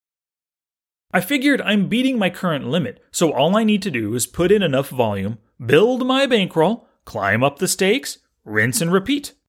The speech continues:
Aside from the fact that I thought I had it all figured out,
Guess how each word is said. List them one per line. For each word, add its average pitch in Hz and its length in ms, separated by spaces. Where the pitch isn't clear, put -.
Aside 202 320
from 247 100
the 226 80
fact 170 280
that 147 100
I 135 60
thought 143 280
I 135 120
had 127 180
it 120 60
all 117 140
figured 117 320
out, 117 220